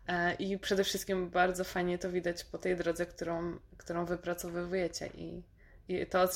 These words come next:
o czym powiedziałaś, że jakby jak już sobie zamierzyłaś, wiedziałaś, że album będzie, no i album jest i no super,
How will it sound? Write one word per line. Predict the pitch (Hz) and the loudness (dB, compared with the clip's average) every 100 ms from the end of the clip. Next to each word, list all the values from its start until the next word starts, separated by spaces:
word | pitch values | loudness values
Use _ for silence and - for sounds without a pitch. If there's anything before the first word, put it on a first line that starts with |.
| - | 2
o | 190 | 2
czym | 214 196 | 4 2
powiedziałaś, | 190 185 185 190 196 196 | 4 8 12 12 10 8
że | |
jakby | 185 180 175 | 6 4 0
jak | 180 175 175 | 2 2 0
już | 185 | -4
sobie | - 175 180 | -4 0 4
zamierzyłaś, | 185 185 190 196 190 | 6 6 12 12 12
wiedziałaś, | 185 175 175 170 | 6 6 6 8
że | 180 | 8
album | 175 165 175 | 8 4 0
będzie, | 175 170 170 175 180 | 2 2 2 2 0
no | 170 | -2
i | 175 | 2
album | 170 170 185 | 2 4 2
jest | 175 151 - - | 2 0 -4 -10
i | - - 151 - - | -12 -12 -12 -12 -10
no | 180 180 175 | -2 0 0
super, | - - 151 | -6 -6 -6